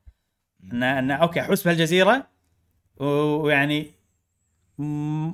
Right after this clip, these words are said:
Speaker 2: ما راح مخي يس-، يضرب فيوز، عرفت؟ أروح يمين ولا أروح يسار ولا أروح ورا، عرفت؟ أو اللي كنت أقسم الخريطة اللي تحت، عرفت؟ أقول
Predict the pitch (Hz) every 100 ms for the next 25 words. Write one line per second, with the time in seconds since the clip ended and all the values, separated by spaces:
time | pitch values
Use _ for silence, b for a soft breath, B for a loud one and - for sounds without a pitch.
0 | 170 143 175 226 - - _ _ _ _
1 | _ _ _ _ _ _ _ _ - 165
2 | - 170 147 139 160 165 143 151 147 139
3 | 120 151 139 107 120 160 - B B B
4 | 208 269 339 - 262 349 - B - 254
5 | 285 262 269 320 269 b b 226 262 320
6 | 254 254 226 160 190 170 165 156 156 160
7 | 202 190 208 233 202 185 208 220 214 147
8 | - 151 - 151 135 151 131 143